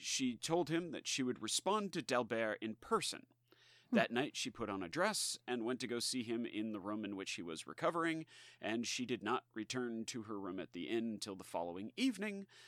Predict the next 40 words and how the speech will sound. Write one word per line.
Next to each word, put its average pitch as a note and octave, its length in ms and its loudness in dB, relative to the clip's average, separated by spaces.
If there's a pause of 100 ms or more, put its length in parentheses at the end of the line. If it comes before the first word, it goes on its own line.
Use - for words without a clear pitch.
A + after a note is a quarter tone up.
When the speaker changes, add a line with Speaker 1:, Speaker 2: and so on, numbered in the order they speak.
(160)
Speaker 1:
thus A#3 280 4
beginning D#3 460 2
what, B2 160 2
by A#2+ 160 4
all A2+ 160 4
accounts, G#2+ 420 -2
was G#2+ 120 -4
a A2+ 60 -2
very C#3+ 320 0
loving B2+ 400 2
and G#2+ 140 -2
supporting A2 560 -4
friends A2+ 360 -4
with G#2+ 140 -4
benefits F#2+ 480 -4
relationship G2 680 -4
that F2 160 -4
would G2 160 -6
last F2 320 -2
the E2+ 60 -8
rest B1+ 280 -8
of D#2+ 60 -16
their B2+ 140 -6
lives. - 340 -6
Speaker 2:
So G#3+ 100 6
this D#4+ 220 2
duel A3 240 8
is D#3 120 6
actually D3 380 2
a C#3 40 2
meet D3 260 0
cute. - 300 -6 (280)
Is D3+ 120 -6
that - 160 0
what's - 140 -6
going F#3 240 4
on G#3+ 140 2
here? B3+ 140 0
Speaker 1:
Y-, C4 100 -2
y-, A3 100 -2